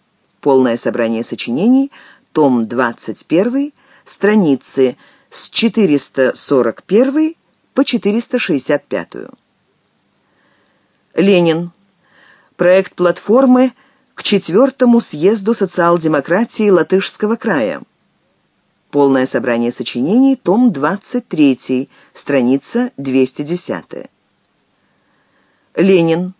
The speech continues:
Критические заметки по национальному вопросу. Полное собрание сочинений, том двадцать четвертый, страницы со сто двадцать шестой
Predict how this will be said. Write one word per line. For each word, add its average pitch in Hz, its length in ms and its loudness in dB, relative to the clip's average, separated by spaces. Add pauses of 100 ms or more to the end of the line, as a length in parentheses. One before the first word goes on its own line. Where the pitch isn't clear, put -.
(840)
Критические 226 720 0
заметки 160 580 0
по 208 180 -2
национальному 175 760 0
вопросу. 170 580 -6 (840)
Полное 127 360 2
собрание 123 420 -2
сочинений, 120 720 -6 (500)
том 143 380 2
двадцать 139 580 -4
четвертый, 123 840 -4 (440)
страницы 156 840 0 (380)
со - 240 -2
сто 147 400 -2
двадцать 117 540 -6
шестой 285 600 -2